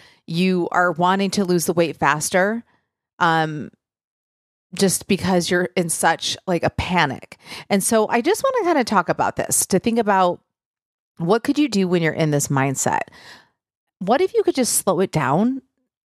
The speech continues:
and really take a look at what you're doing? Like, really being honest, right? Like, to kinda slow that pendulum swinging back and forth, letting yourself become aware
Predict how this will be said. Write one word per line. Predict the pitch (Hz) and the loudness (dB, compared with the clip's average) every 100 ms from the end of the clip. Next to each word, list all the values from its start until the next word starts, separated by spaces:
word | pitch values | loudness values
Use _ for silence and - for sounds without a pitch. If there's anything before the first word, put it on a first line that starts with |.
| 208 | 0
and | 202 | 0
really | 190 208 247 | 2 0 -2
take | 226 220 | -2 0
a | 202 | 0
look | 170 147 151 220 - - _ _ _ _ - | -2 0 -2 -2 -10 -20 _ _ _ _ -2
at | 175 | -2
what | 151 165 | 0 -4
you're | 165 | -2
doing? | 151 156 110 65 - 190 _ _ | -2 -2 -4 -8 -12 -16 _ _
Like, | 190 175 - | -4 -4 -4
really | 208 269 302 294 | -2 0 0 0
being | 240 220 208 190 | 0 0 0 0
honest, | 160 151 127 - - | 0 0 0 -6 -2
right? | 151 202 285 - _ _ _ _ - | 0 0 -2 -8 _ _ _ _ -2
Like, | 214 190 - _ _ _ | 0 0 -4 _ _ _
to | - 220 | -2 0
kinda | - 254 349 311 - - | 2 0 2 0 -2 -4
slow | - - 156 160 196 220 | -2 -2 -2 2 2 2
that | 226 220 | 0 -2
pendulum | - 185 185 214 214 | 0 0 2 0 0
swinging | 202 - 214 208 | 0 0 0 2
back | 202 202 | 0 0
and | 220 | -2
forth, | 208 196 196 - - - _ | 0 2 0 -2 -20 -20 _
letting | - 175 214 247 269 262 269 269 - | -8 0 0 2 0 -2 -4 -8 -4
yourself | 214 202 - 190 - | 0 0 2 0 0
become | 185 - 185 180 | -4 0 0 0
aware | - 156 147 151 147 165 202 240 | 0 -2 0 0 2 2 0 -2